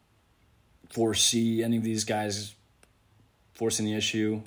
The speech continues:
Kerfoot had a pretty good year last year. Um, I think of all the, of all si-, of all the six guys I mentioned, he'll probably be a guy who in the past has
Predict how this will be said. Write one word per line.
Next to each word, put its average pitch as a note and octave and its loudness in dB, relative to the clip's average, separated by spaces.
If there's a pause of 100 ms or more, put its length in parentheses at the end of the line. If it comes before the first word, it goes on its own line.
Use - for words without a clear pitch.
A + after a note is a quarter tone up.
(140)
Kerfoot G#2 2
had G2+ 4
a F#2 -4
pretty G2 0
good F#2+ -4
year F#2+ -4
last F#2+ -4
year. F#2+ -4 (560)
Um, E2 -10 (640)
I F2+ -8
think E2+ -8 (1700)
of G#2+ 2
all G#2+ 12
the, G2 0 (420)
of G#2+ -2
all G#2 8
si-, - 2
of G#2+ -4
all A2 4
the G#2+ 0
six - 0
guys G#2 0
I G2 -4
mentioned, G2 -4
he'll F#2 -4
probably F2+ -6
be F2+ -8
a F2 -6
guy F2 -6
who F2 -6 (760)
in G#2+ -6
the F#2+ -2
past F#2+ 2
has F2 -4